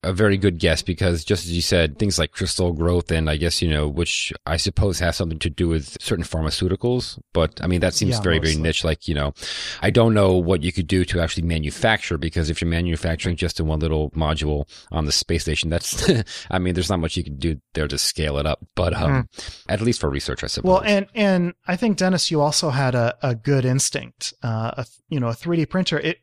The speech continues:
Speaker 2: depending on how we define manufacturing, this might be manufacturing for export back to Earth. It, I just wanna use the word export because it feels very The Expanse and exciting.
Speaker 1: Yeah.
Speaker 2: <laughs> Um, but it, it, they might also be mostly thinking about manufacturing for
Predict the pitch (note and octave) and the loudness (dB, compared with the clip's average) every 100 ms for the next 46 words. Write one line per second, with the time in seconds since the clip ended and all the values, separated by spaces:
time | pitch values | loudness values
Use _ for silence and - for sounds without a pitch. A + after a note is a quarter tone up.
0 | D3 D#3 F#3 G#3 G3 C#3 C#3+ C#3 C3 A#2 | -4 -2 2 2 2 2 0 0 -2 -2
1 | C#3 B2 B2 A2 G#2+ C3 C3 B2 C3 C3+ | -2 0 0 0 -4 -6 -4 -2 -2 0
2 | D3 F3+ E3+ C#3 C3+ B2 C#3+ B2 - C3 | 0 2 2 2 2 0 0 -2 -2 -2
3 | A#2+ B2+ - D3+ C#3+ - - C3 B2+ - | -2 -4 -2 -2 0 0 2 2 0 -4
4 | - - - - A#2 C3 C3 - - - | -20 -20 -16 -6 0 2 2 -2 -6 -2
5 | C#3+ A#2 - - - _ _ C#3+ D3+ B2+ | 0 -2 -4 -12 -20 _ _ -4 0 0
6 | C3 - C3+ C3 B2 A#2+ A#2 A2 G#2+ - | 0 2 2 4 2 0 0 -2 -4 -4
7 | A#2 G#2 A2+ A2+ A2 A2+ B2 A2 - A#2 | -4 -4 -4 -2 -4 -4 -2 -2 0 0
8 | A2 G#2+ A2 G2+ - A2 G#2 A#2+ A2+ - | 0 0 -2 -2 -4 -6 -6 -6 -6 -6
9 | A2 A#2 A#2 G2 D3+ - D#3 - D3 - | -8 -10 -6 0 0 0 -4 -8 -8 -4
10 | B2+ A2 G#2+ G#2+ A#2 C#3+ E3 E3+ F#3 E3 | -2 -2 -2 -4 0 0 0 -2 0 -2
11 | F3+ D#3 - _ F3+ D3 C#3+ C#3 D3 F3+ | 0 -4 -6 _ -6 -2 2 2 2 2
12 | E3 - C3+ B2+ B2 A#2 A#2 - B2 B2+ | 0 0 -2 0 2 2 0 -2 -4 -4
13 | A#2 B2+ A#2 B2 C3 B2 B2+ B2+ D3+ C3 | -2 -2 0 -2 0 2 2 0 0 0
14 | - D3 B2+ B2 - C3 B2 | 0 0 0 0 0 0 2